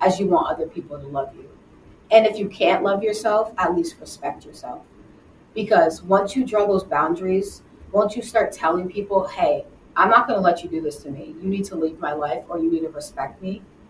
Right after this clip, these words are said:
a lot of relationships in your life will either dissipate, which is a good thing, because then those people, you know, they weren't really meant for you, they didn't care for you, or they'll grow into something great and better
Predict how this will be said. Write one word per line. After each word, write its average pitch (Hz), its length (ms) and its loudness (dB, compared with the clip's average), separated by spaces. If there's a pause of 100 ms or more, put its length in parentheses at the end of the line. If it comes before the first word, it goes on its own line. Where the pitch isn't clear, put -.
(480)
a 190 100 0
lot 170 500 6
of 151 200 -4 (360)
relationships 160 840 -2
in 165 140 -8
your 156 120 -10
life 147 240 -6 (460)
will 190 100 8
either 175 500 4 (480)
dissipate, 226 600 2 (320)
which 202 200 6
is 190 120 -4
a 170 80 4
good 196 320 2
thing, 151 220 -2
because 170 500 -2 (140)
then 175 180 2
those 170 160 0
people, 196 280 -4
you 170 120 0
know, 170 240 4
they 156 140 -2
weren't 160 260 0
really 160 220 -4
meant 160 260 -6
for 160 80 -14
you, 151 120 -8
they 160 140 -4
didn't - 140 -12
care 156 240 -8
for - 160 -18
you, - 240 -12 (440)
or 202 200 6
they'll 180 160 4
grow 160 440 2
into 165 200 -10
something 160 480 -8 (100)
great 156 380 -4
and - 180 -18
better 151 380 -4